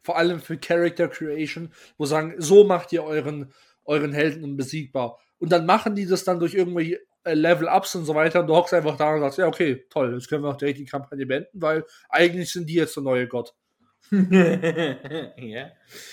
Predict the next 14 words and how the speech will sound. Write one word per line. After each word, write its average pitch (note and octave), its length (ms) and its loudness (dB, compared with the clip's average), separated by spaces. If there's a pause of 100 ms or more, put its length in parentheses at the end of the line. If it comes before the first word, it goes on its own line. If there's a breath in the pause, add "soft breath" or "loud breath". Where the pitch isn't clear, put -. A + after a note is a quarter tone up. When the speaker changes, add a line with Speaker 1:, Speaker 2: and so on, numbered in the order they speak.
(240 loud breath)
Speaker 2:
Und, D3 140 -4
Speaker 1:
Und D#3 160 -2
Speaker 2:
und D#3 100 -2
das F3+ 100 -2
ist G3 140 -2
halt G#3 180 2
sehr F#3+ 240 4
un-, - 240 -2
das D3+ 140 -8
ist F#3 120 -6
halt F#3+ 200 0
nicht F#3 240 -6
einsteigerfreundlich, C#3+ 1120 -6
ne? C#3+ 200 -14